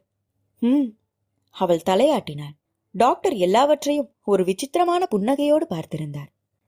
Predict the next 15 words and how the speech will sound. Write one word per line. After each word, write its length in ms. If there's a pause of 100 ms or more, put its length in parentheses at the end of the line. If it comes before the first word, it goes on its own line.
(220)
டாக்டரிடம் 580
விடை 200
பெற்று 260
கொண்டவர்கள் 580 (460)
நிதிலாவின் 580
வீடு 260
வந்து 240
சேர்ந்தார்கள். 580 (540)
வழமைக்கு 480
மாறாக 380 (640)
இன்று 260
கூர்காவை 560
கேட்டை 380
திறக்க 300
சொன்னவன் 440